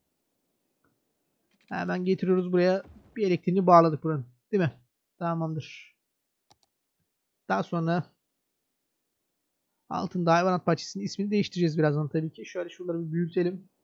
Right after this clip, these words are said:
Etrafını çitlerle falan kaplayacağız buraların. Güzel bir hayvanat bahçesi yapmaya çalışacağım burası için.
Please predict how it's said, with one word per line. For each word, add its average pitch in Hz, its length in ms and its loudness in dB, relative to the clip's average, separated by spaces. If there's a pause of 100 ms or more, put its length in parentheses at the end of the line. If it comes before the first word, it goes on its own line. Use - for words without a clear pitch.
(1300)
Etrafını 175 420 0
çitlerle 165 440 4
falan 170 240 2
kaplayacağız 180 520 2
buraların. 180 340 -2 (200)
Güzel 165 300 0
bir 180 280 0 (340)
hayvanat 202 360 -4
bahçesi - 600 0
yapmaya 180 360 2
çalışacağım 160 500 -4
burası 160 320 -10
için. 175 400 -4